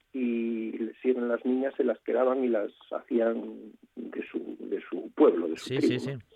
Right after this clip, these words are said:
Speaker 2: tal cual el mito.
Speaker 1: Y que su señora se llamaba Coñori y que tienen grandes templos pintados y adornados de plumas. Eso les contó este indio trombeta que,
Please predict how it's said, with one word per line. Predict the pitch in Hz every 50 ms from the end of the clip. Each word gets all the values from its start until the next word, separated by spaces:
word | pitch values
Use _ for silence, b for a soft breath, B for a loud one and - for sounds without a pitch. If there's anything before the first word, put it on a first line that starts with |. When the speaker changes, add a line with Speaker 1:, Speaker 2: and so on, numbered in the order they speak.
| - -
Speaker 2:
tal | 82 92 -
cual | - 98 107 110 110 107 104 - _ _ _
el | - 104 104
mito. | 107 110 160 143 139 135
Speaker 1:
Y | 131 127
que | - 151 139
su | - 196 190
señora | - - 180 180 190 185 185 190 185 -
se | - 156
llamaba | 143 139 147 151 160 175 170 -
Coñori | - - 147 147 156 175 185 180 165 170 185 214 - _
y | 156 139
que | - - 131
tienen | - - 165 170 170 170 170 165 151
grandes | 160 165 170 175 175 165 160 151 - _
templos | - 160 170 165 160 165 - -
pintados | _ 139 123 127 127 131 131 127 120 117 - - - - _ _
y | 131 117
adornados | 117 113 104 107 123 113 117 123 127 127 123
de | - 110
plumas. | - - 92 78 - - - - _ _ _ - -
Eso | 123 123 - 143
les | 127 123 123 -
contó | - - - - - 117 123 123 113 - -
este | - 110 - _ - 123
indio | 113 113 117 113 117 113 113 110 110 107 - - - _
trombeta | - - - - 98 107 - - - 135 -
que, | - - -